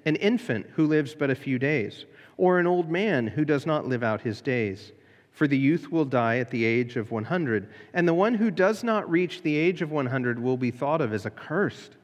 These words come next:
They will build houses and inhabit them. They will plant vineyards and eat their fruit. They will not build and another inhabit. They will not plant and another eat. For as the lifetime of a tree, so will be the days of my people,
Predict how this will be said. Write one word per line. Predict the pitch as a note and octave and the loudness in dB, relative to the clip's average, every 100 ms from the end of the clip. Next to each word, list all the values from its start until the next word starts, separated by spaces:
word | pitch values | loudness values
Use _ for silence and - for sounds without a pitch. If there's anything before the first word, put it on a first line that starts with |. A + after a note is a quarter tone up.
| - - - - | -20 -20 -20 0
They | D#3+ | 4
will | G3+ | 6
build | F3+ E3+ D3 | 6 6 2
houses | A#2 B2 A#2+ E3 A#3+ - - - | 2 0 0 -4 -6 -8 -18 -6
and | A#2 | -2
inhabit | C3+ D3 G3 G#3+ - | 0 2 2 0 -4
them. | - G#2 G2 | -4 -4 -2
They | A#2+ | 0
will | D3 | 0
plant | C#3+ D#3+ D3+ | 0 -2 0
vineyards | B2 A#2 B2+ E3+ C3+ | -2 0 0 -2 -4
and | A#2 | -4
eat | A#2+ | -2
their | C3+ | -4
fruit. | C3 - F#3+ A2 - - - | -4 -2 -2 -2 -8 -10 2
They | F3 | 4
will | F3+ F3+ | 4 4
not | F3 G#3+ - A#2 | 2 0 -4 0
build | D#3 A3+ B2+ A2+ G3 G3+ - | 4 4 4 2 0 -2 -6
and | D3 B2+ | -2 0
another | A#2+ D#3 A#3+ E3 | 4 4 4 2
inhabit. | A2+ G2+ G2 F#2+ E3 - | 0 -4 -4 -2 -2 0
They | D3+ | 0
will | E3 | 2
not | D#3+ - | 0 0
plant | - C3 C3 D3+ | -4 -2 -2 -2
and | A#2 | -4
another | A#2 C3 D3 A#2 | -2 0 0 -2
eat. | F#3 C3 - - - - - | -2 -4 -6 -20 -20 -20 -4
For | F3+ | 2
as | F3 C#3+ | 2 2
the | F3 | 0
lifetime | D3 C#3+ A#3 B3+ - A3+ G3 E3+ - | 2 2 2 0 -2 0 0 0 0
of | D3+ | 0
a | C3+ | 0
tree, | A2+ - - B3+ C#3 F#2+ F2+ - - _ _ _ - | -4 -8 -4 0 0 -2 -6 -12 -20 _ _ _ -20
so | - G3+ | -4 0
will | G#3 G#3+ | 2 2
be | F3 D#3 C#3+ D3 | -2 -4 0 2
the | C#3 | 2
days | B2+ A2+ A2 | 0 0 0
of | A#2 G#2 | -4 -4
my | G#2+ A2+ B2+ D3+ | -2 0 0 -2
people, | - A2 - G2+ G2 | -4 -4 0 0 -2